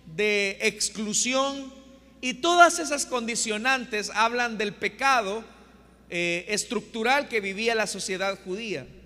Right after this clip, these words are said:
De tal forma que cuando Jesús, por ejemplo, sanaba a un leproso, Jesús no solamente sanaba reivindicándole la salud, sino que también Jesús, eh, le reintegraba o le reinsertaba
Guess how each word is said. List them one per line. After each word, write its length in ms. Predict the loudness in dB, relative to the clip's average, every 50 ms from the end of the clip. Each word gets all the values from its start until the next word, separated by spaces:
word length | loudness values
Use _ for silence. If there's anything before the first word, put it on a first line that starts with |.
| -20 -20 -20 -20 -20 -20 -20 -20 -20 -20 -20 -12 -8
De 120 | -6 0
tal 200 | 2 2 2 2
forma 380 | 2 2 2 2 4 2 0 0
que 140 | 0 -2
cuando 280 | 0 -2 -2 -2 -2 -6
Jesús, 380 | -4 -4 -4 -4 -4 -4 -6 -6
por 220 | -4 -4 -4 -4
ejemplo, 520 | -2 -2 -2 -4 -2 -4 -4 -4 -4 -2
sanaba 480 | -2 -2 -4 -2 -2 0 0 2 2 0 0 0
a 100 | 0 0
un 240 | 0 -2 -2 -2 -4
leproso, 680 | -4 -4 -2 0 2 2 2 2 0 -2 -4 -6 -10 -12 -16 -20 -20 -20 -20 -20 -20 -20 -20 -20 -20 -20 -20 -20 -10 -4
Jesús 320 | -4 -2 -2 -2 -2 -2
no 160 | -2 -2 -2
solamente 960 | 0 0 2 2 2 2 2 2 0 0 0 -2 0 0 0 2 0 -2 -6 -4
sanaba 1300 | -4 -2 0 0 0 0 2 2 4 4 4 4 2 2 2 2 0 -4 -12 -20 -20 -20 -20 -20 -20 -20 -20 -12
reivindicándole 1200 | -4 0 0 0 0 0 -2 -4 -2 -2 -4 -4 -2 0 0 2 2 2 0 0 0 0 -2 -2
la 220 | 0 0 0 0 0
salud, 600 | 0 0 0 0 0 0 -2 -2 -2 -4 -6 -10 -14 -18 -20 -20 -20 -20 -16 -10
sino 300 | -6 -4 -2 -2 -2 -2
que 140 | -2 -2 -2
también 440 | 0 -2 -2 0 -2 -2 -2 -2
Jesús, 560 | -2 -4 -2 -2 -2 -2 -2 -4 -4 -6 -10 -14 -18 -20 -20 -20 -20 -8
eh, 300 | -4 -2 0 0 0 -2 -4 -2
le 180 | 0 0 0
reintegraba 1120 | 2 2 0 0 0 -2 -4 -4 -4 -2 -2 0 2 4 6 6 6 4 2 0 0 2
o 100 | 0 0
le 160 | 0 2 0
reinsertaba 1120 | 0 2 0 0 0 0 -4 -2 -2 -4 -4 -6 -4 0 4 4 4 4 4 2 -2 -2